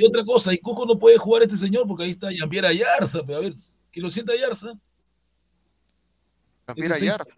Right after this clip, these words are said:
Speaker 2: ah, claro.
Speaker 1: claro, juega en titular y es un, es un ocho, un seis que corre, tiene ida y vuelta, marca, tiene goles,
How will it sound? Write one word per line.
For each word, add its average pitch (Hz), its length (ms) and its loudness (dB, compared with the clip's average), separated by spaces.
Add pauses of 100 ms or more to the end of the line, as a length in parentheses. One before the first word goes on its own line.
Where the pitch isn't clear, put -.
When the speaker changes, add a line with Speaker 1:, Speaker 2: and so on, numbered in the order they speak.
(120)
Speaker 2:
ah, 117 100 -20
claro. 113 280 -20
Speaker 1:
claro, 143 400 -2
juega 151 260 -4
en 131 160 -6
titular 131 440 -8
y 147 40 -8
es 143 100 -8
un, 156 60 -6
es 139 340 -14
un 165 120 -10
ocho, 170 240 -8
un 151 80 -10
seis 170 200 -6
que 131 140 -14
corre, 156 440 -8 (680)
tiene 156 240 -8
ida 156 140 -4
y - 20 -4
vuelta, 143 720 -6 (580)
marca, 147 440 -4
tiene 143 220 -8
goles, 151 580 -6